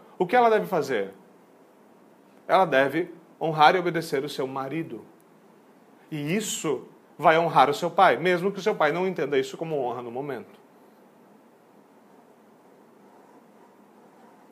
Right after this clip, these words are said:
Então, filhos deixam seus pais e eles se unem ao seu cônjuge. Essa união acontece por meio do casamento, de um casamento legítimo.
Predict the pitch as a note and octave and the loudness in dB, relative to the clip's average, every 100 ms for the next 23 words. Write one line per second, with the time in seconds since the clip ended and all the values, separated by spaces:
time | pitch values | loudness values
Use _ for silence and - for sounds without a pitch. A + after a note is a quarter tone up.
0 | - D#3+ A3 - A3 G#3 F#3+ - - - | 0 8 8 8 0 4 4 2 -12 -20
1 | - - D3 A3+ B3 A#3 G3 F#3 - D#3+ | -20 4 10 10 10 4 4 2 2 6
2 | D3+ E3+ E3+ E3+ F3 - - F3 D#3 E3+ | 8 6 2 -2 -2 -6 -4 -2 0 0
3 | F#3+ F#3+ - - D#3 - D3+ - G#3+ E3 | 0 -2 -6 -2 0 2 2 8 8 6
4 | A#2+ G#2 A#2+ - - - - - - - | -2 -8 -14 -16 -20 -20 -20 -20 -6 2
5 | F3+ G#3+ G3 G#3+ G#3+ F#3+ F#3 G#3+ F#3+ F#3+ | 6 8 10 10 10 8 8 8 10 8
6 | F#3+ F#3 F3+ F3+ G#3 A3 D3+ D#3 E3 E3+ | 8 6 6 6 6 6 2 0 2 4
7 | F3 F#3+ G3 F3+ G3 G#3 B2 A2 | 2 2 2 2 0 -8 -10 -12